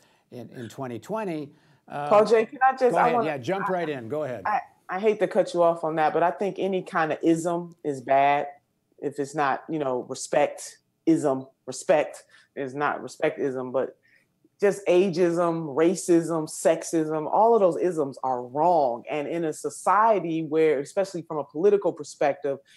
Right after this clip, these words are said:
Speaker 2: you have people, particularly on the left, and rightfully so,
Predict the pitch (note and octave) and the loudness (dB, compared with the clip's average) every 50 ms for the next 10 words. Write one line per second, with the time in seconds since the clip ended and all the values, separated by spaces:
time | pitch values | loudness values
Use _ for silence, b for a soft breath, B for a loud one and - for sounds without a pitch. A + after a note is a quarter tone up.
0 | b b b _ F3 F#3 G#3+ F3+ - D3+ - - - G3+ F3 - E3 - - C#3+ | b b b _ -2 0 2 2 2 2 -2 -4 -6 -6 -4 -4 -6 -6 -6 -4
1 | - G#3+ F#3 - F3+ E3+ E3+ D#3+ D3+ D3 C#3+ C3+ C3+ D3 E3 D#3+ D3+ C#3 - _ | -4 -4 -2 0 0 0 0 0 0 -2 -4 -4 0 2 2 2 2 0 -4 _
2 | _ _ - C#3+ D3 C#3+ C#3+ C#3+ - - F#3 F3+ E3+ E3+ - D3+ C3+ C3+ - - | _ _ -6 -6 -4 -4 -6 -6 -2 0 0 0 0 0 -4 -6 -6 -8 -6 -2
3 | - B3 A3 D#3 C3+ B2+ - | 2 4 4 4 2 0 -4